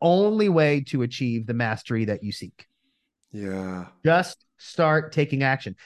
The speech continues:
Speaker 1: And when you have the right guidance, the right mentorship, at
Speaker 2: Yes.
Speaker 1: least you know the action I'm taking is right. One of the things in fear of taking action is people wanna know, "I wanna know I'm doing the right thing." But don't confuse being really good at it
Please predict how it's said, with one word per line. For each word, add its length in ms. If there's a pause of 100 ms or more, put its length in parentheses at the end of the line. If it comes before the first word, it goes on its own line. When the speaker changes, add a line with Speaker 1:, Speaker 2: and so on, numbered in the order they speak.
(100)
Speaker 1:
And 160
when 140
you 100
have 240
the 80
right 240 (140)
guidance, 560
the 80
right 200
mentorship, 800 (460)
at 160
Speaker 2:
Yes. 100
Speaker 1:
least 280
you 80
know 240
the 200
action 320
I'm 140
taking 360
is 120
right. 460 (260)
One 240
of 80
the 80
things 380
in 100
fear 240
of 80
taking 300
action 260
is 80
people 420
wanna 280
know, 340 (260)
"I 140
wanna 300
know 320
I'm 260
doing 380
the 80
right 280
thing." 460 (320)
But 160
don't 260
confuse 580
being 300
really 220
good 300
at 240
it 140